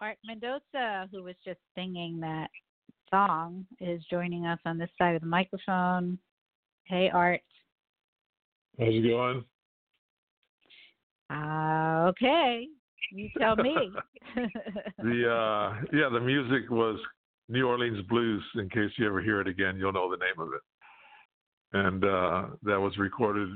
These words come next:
Speaker 2: right before nine eleven and, uh, had a lot of people play on it. But, uh, just playing a little music to talk about the backstage,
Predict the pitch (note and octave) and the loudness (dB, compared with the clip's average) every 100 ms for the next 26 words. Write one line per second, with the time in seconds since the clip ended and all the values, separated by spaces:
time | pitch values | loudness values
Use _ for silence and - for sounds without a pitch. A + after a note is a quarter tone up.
0 | G#2 - _ _ _ _ _ - G#2+ G2+ | -14 -20 _ _ _ _ _ -4 -2 -2
1 | F#2+ - A2+ G2+ G2+ G#2 G2 F#2+ G#2 F#2+ | -6 -4 -2 0 0 -2 0 0 -2 -2
2 | E2+ F#2 _ _ _ _ _ _ _ - | -8 -10 _ _ _ _ _ _ _ -20
3 | - _ _ _ _ - F#2+ F#2+ F2+ F2 | -20 _ _ _ _ -10 -4 -4 -4 -2
4 | E2+ F2 - A2 - _ _ - A2 G2 | -2 -4 -10 -12 -18 _ _ -4 -2 0
5 | G2 G2 F#2+ A2 G#2 G2 B2 G#2 G#2+ A2 | 2 0 -2 -4 -4 -2 -2 0 -2 -6
6 | _ - - - _ _ - A2+ G2+ - | _ -20 -20 -20 _ _ -4 -2 0 0
7 | G#2 F#2+ C#3+ A#2+ A#2 - _ _ - C#3+ | 0 0 -4 -4 -4 -14 _ _ -4 -2
8 | B2 A#2+ A#2 A#2 A2+ B2+ A#2 A2 F#2+ A2+ | 0 0 0 0 0 0 0 -2 2 0
9 | G2 G2+ G2+ - _ G2+ F2 F2+ A2 G#2 | 2 0 0 -2 _ -12 -10 -2 -2 -2
10 | - - A2+ G#2 B2+ | -10 -4 -2 -2 -4